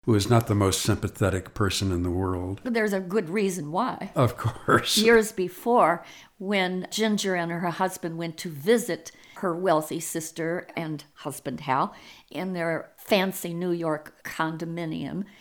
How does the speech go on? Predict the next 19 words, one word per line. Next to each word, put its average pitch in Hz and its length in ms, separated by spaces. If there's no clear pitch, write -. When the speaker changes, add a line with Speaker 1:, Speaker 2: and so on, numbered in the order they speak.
Speaker 2:
they 220 160
were 202 180
snubbed 196 520
a 160 40
little 165 300
bit - 380
by 165 320
them. 156 340
And 185 320
I 180 140
don't 196 260
think 185 400
that 175 380
Sally 175 480
really 170 460
ever 170 240
got 156 260
over 160 340
it. - 240